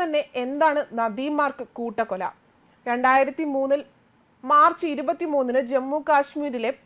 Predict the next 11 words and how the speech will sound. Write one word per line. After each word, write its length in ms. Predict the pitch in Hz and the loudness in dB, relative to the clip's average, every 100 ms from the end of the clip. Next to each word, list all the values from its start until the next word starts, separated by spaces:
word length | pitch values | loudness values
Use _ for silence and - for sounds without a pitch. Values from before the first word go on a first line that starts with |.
| _ _ _ _ _ | _ _ _ _ _
പുൽവാമ 520 | 339 320 359 359 381 339 | -2 2 4 4 2 -2
ജില്ലയിലെ 420 | 294 285 302 285 294 262 | -6 -4 -2 0 0 0
നദീമാർ 460 | 233 269 294 311 254 | -4 -4 0 0 2
ഗ്രാമത്തിൽ 460 | 269 262 262 247 233 - | 0 0 -2 -8 -12 -10
ഇരുപത്തിനാല് 580 | 233 240 277 277 277 285 285 | -6 -6 -6 -4 -2 -4 -2
കാശ്മീരി 580 | 254 269 - 302 320 320 | 0 0 -2 -8 -6 -4
പണ്ഡിറ്റുകളെ 580 | - 262 254 247 277 240 302 _ _ _ _ _ | -2 -2 -6 -6 -4 -2 -4 _ _ _ _ _
കൊലപ്പെടുത്തിയതാണ് 800 | 269 269 277 320 311 320 285 240 277 | 0 0 -2 -6 -4 -2 0 0 -2
നദീമാർ 420 | 233 220 269 277 - - | -4 -4 -4 -2 -4 -6
കൂട്ടക്കൊല 500 | 220 247 254 277 269 226 | -6 -4 0 2 2 -2
എന്നറിയപ്പെടുന്നത്. 680 | 220 214 185 196 196 190 | -4 -4 -4 -8 -8 -6